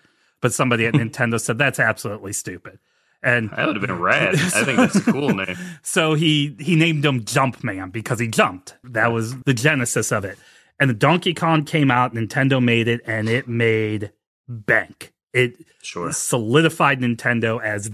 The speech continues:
Speaker 1: the video game, one of the video game companies. And this
Speaker 2: Uh-huh.
Speaker 1: was at a time that, you know, Pac-Man was out there, the Atari was doing really well, all of this stuff going on. And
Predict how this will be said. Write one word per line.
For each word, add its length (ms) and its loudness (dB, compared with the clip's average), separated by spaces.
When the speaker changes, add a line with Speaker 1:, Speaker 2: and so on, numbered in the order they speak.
Speaker 1:
the 240 4
video 480 2
game, 380 -4
one 260 4
of 100 2
the 120 4
video 340 -2
game 240 -12
companies. 560 -12
And 140 0
this 100 4
Speaker 2:
Uh-huh. 60 2
Speaker 1:
was 120 -2
at 100 2
a 60 -4
time 440 0
that, 320 -2
you 140 -12
know, 80 -14
Pac-Man 640 0
was 140 -2
out 220 0
there, 180 0
the 140 -12
Atari 440 2
was 200 -4
doing 300 0
really 260 -2
well, 420 -4
all 220 6
of 80 2
this 160 0
stuff 300 0
going 320 -2
on. 280 -2
And 160 -4